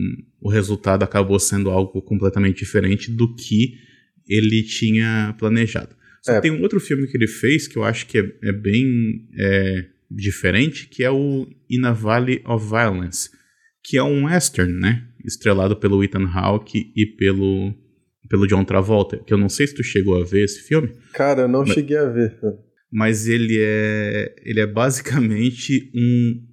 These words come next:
Speaker 1: John Wick no Velho Oeste, porque, tipo, é um cara que o, o cachorro dele é, morre e ele vai, tipo, matando todo mundo por causa disso. Então é a, a mesma história.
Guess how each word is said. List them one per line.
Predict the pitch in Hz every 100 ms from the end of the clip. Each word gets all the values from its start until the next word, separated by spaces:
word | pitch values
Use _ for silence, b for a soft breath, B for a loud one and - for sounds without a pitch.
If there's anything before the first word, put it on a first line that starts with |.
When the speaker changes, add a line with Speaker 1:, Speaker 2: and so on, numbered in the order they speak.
| _ - 120 113
Speaker 1:
John | 127 120 113
Wick | 107 123 127 - 180 - -
no | 135 131 127 127 127 135 139 131
Velho | 131 135
Oeste, | 131 101 -
porque, | - 101 95 98
tipo, | - -
é | 104
um | 101
cara | 101 101 104
que | - 113
o, | 117 B B B B - 104 127
o | -
cachorro | 123 113 127 113 107
dele | 104 107
é, | 110 104
morre | 104 107 107 110 120
e |
ele | 113 117
vai, | 110 107
tipo, | - 110
matando | 107 107 107
todo | 110 107
mundo | 107 107
por | - 113
causa | 104 104 113
disso. | 87 -
Então | 92 92
é | 92
a, | 90 -
a | 101
mesma | 98 120
história. | 107 107